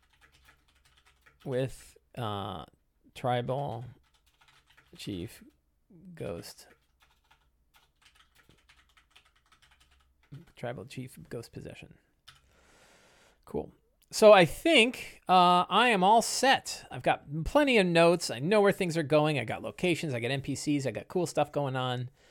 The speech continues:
Uh, so I think we are all set today, and I think I am going to call it a day. So I wanna thank everybody for coming. Always fun to chat with people on Twitch and while I'm doing my game prep. Uh, I hope you've enjoyed the show. I hope you pick-,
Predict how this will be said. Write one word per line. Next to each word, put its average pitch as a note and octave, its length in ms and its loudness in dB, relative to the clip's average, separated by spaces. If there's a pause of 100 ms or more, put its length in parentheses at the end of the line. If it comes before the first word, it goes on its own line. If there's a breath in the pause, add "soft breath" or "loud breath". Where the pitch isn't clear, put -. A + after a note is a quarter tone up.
(320 soft breath)
Uh, B2 260 -4
so D3 200 2
I C3 140 4
think - 340 -6
we F#3+ 120 2
are E3+ 120 8
all E3 200 6
set - 360 -4
today, C3+ 580 -4 (220)
and C3+ 140 -8
I C3+ 80 -4
think F#3 540 -6
I E3 100 -4
am F3 140 -4
going F3+ 240 -4
to F#3+ 340 -6
call G#3+ 300 2
it A3 80 -2
a F#3+ 60 -2
day. G3 420 -4 (520 soft breath)
So - 180 6
I G3 40 12
wanna G3 160 6
thank C4 220 2
everybody C4 340 6
for G#3 140 -4
coming. C#4+ 460 0
Always B3+ 360 8
fun A#3+ 360 0
to A3 180 -2
chat G#3 460 2
with G#3 200 -2
people G#3+ 240 -2
on G#3 240 -2
Twitch - 580 -2 (460 soft breath)
and F3 320 2
while F#3+ 180 6
I'm G3 120 0
doing G3 200 6
my F#3 120 0
game F3 240 -2
prep. G#3 300 -2 (200)
Uh, C#3+ 180 -2
I D3+ 60 0
hope G#3 220 0
you've E3+ 160 -2
enjoyed F3 340 2
the E3+ 60 0
show. G3+ 520 6
I - 40 -8
hope F3+ 160 -4
you E3+ 160 2
pick-, G3+ 400 -4